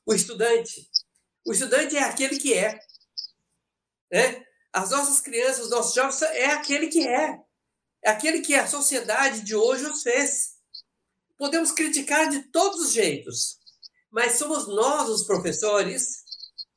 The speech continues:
que precisamos criar algum norte para que a educação deles seja o mais satisfatória possível.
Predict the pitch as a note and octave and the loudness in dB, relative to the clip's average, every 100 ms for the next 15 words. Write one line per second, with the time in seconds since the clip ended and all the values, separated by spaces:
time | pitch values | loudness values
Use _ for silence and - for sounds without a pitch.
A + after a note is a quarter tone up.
0 | - _ _ _ - C4+ D4+ A#3+ G#3+ A3+ | -20 _ _ _ -2 -2 0 -2 0 0
1 | A#3 C#4+ C4+ - - - - C#4 B3 B3 | 0 -2 -4 -4 -8 -20 -14 -8 -2 0
2 | C4+ A#3 A3 D4+ C#4+ A3+ G#3 G#3+ G#3+ - | 2 2 0 -2 0 2 2 0 -2 -4
3 | C4+ - _ _ _ C4 C4 C#4 B3+ - | -4 -6 _ _ _ -4 2 2 2 0
4 | A#3 - A3+ G#3+ F#3+ F3 A#3+ A#3 C4 - | -2 0 0 -2 -2 0 2 0 -2 0
5 | - - _ - - _ _ - - G#3 | 0 0 _ -16 -16 _ _ -12 -4 -2
6 | G3 A#3+ G#3+ G3 A#3+ A#3+ C4+ C4 B3+ C4+ | 0 0 -2 0 -2 0 0 0 0 0
7 | E4+ - D#4+ D#4+ D#3 | -2 0 2 2 -4